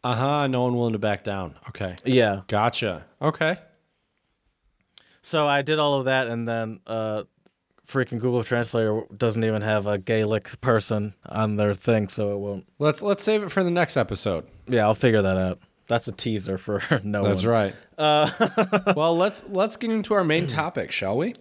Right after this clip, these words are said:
Speaker 2: Yeah, yeah. We haven't done a teacher topic in a while. And, uh, I, I, <clears throat> sometimes I like to, uh, check in with you. You know, how have the new students been, first of all?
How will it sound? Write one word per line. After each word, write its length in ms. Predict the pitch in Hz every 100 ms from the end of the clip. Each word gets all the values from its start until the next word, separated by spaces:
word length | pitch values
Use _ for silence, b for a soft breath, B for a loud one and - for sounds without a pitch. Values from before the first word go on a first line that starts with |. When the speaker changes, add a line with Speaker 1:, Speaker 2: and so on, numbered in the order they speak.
| _ -
Speaker 2:
Yeah, 420 | - 226 220 110 98 _
yeah. 360 | 156 175 123 92 _
We 120 | 151
haven't 160 | 196 226
done 120 | 254
a 60 | 190
teacher 300 | 185 202 185
topic 380 | 156 117 107 107
in 80 |
a 60 | 104
while. 400 | 101 98 95 92 b b b b b -
And, 320 | 117 117 117
uh, 320 | 117 113 113
I, 300 | - 131 131
I, 40 | 107
<clears throat> 20 |
sometimes 480 | - 180 202 196 180
I 80 | 170
like 260 | 165 160
to, 240 | - 165 156
uh, 80 | 143
check 300 | - 160 156
in 120 | 151
with 180 | 160 175
you. 220 | 170 180
You 140 | 170 160
know, 120 | 151
how 200 | 143 147
have 140 | 143
the 100 | 143
new 140 | 151 147
students 420 | - 147 143 131
been, 180 | 127 143
first 280 | - 143 139
of 80 | 127
all? 240 | 127 139